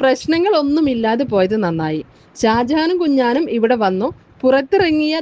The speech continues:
തൊപ്പിയും കൂട്ടരും ഒന്നും രണ്ടും പറയുന്നു. അത് പിന്നീട് കയ്യാങ്കളിയിലേക്ക് മാറും. പിന്നീട് അത് പല പ്രശ്നങ്ങളായി കത്തിക്കുത്ത് കൊലപാതകം അങ്ങനെ പോകും. എന്തിനാണിതൊക്കെ? എല്ലാം പോസിറ്റീവായി എടുക്കുക. വെല്ലുവിളികളും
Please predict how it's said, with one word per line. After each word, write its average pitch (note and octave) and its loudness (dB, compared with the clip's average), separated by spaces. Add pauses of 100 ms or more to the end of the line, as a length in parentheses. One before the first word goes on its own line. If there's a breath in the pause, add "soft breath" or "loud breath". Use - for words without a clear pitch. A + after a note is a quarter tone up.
(120)
തൊപ്പിയും D#4+ 0
കൂട്ടരും B3+ 0
ഒന്നും B3 0
രണ്ടും B3+ 0
പറയുന്നു. A3 0 (300 loud breath)
അത് G#3 2
പിന്നീട് C#4+ 2
കയ്യാങ്കളിയിലേക്ക് A#3+ 0
മാറും. E3+ -2
പിന്നീട് A#3 2
അത് B3+ -2
പല A3+ 0
പ്രശ്നങ്ങളായി A#3+ 0 (480 loud breath)
കത്തിക്കുത്ത് D4+ -2
കൊലപാതകം C4 0
അങ്ങനെ A#3+ 0
പോകും. E3+ -2 (540)
എന്തിനാണിതൊക്കെ? B3+ 0
എല്ലാം G#3+ 0
പോസിറ്റീവായി C#4+ 0
എടുക്കുക. A#3 -2 (280 soft breath)
വെല്ലുവിളികളും C4 0